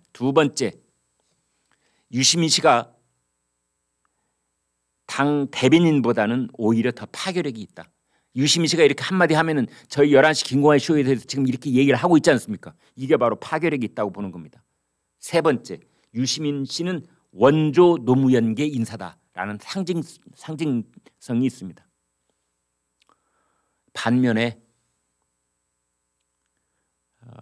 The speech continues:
중도층 인사들은 유시민 씨가 돌아온 것에 대해서 고개를 좌우로 젓고 있을 것이다.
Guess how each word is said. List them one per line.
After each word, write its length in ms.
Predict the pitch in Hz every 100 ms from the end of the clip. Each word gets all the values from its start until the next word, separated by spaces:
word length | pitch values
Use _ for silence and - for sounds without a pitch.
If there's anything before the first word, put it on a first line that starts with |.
| -
중도층 920 | - 123 135 165 165 - - 151 143
인사들은 800 | 143 120 117 113 98 110 131 113
유시민 400 | 117 117 135 127
씨가 260 | 117 - 110
돌아온 480 | - 101 104 98 92
것에 200 | 92 104
대해서 500 | 90 87 - 131 135 _ _ _ _ _ _ _ _ _ _ _
고개를 360 | - 101 98
좌우로 440 | 101 - 101 98 101
젓고 420 | - 90 _ 101
있을 180 | 90 -
것이다. 380 | 90 - -